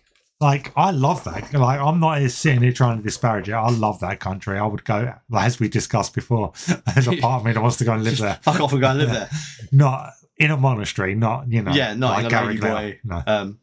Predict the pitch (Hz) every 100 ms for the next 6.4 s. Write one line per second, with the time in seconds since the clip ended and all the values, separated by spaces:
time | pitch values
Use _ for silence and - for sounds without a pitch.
0 | _ _ _ _ 120 - 98 98 _ _
1 | _ _ _ _ - 95 90 - 151 220
2 | 185 139 135 123 131 135 131 143 127 135
3 | 120 127 123 113 107 113 123 123 123 113
4 | 117 120 117 135 165 135 127 135 117 101
5 | 92 98 - - - 151 160 139 135 143
6 | 131 98 92 120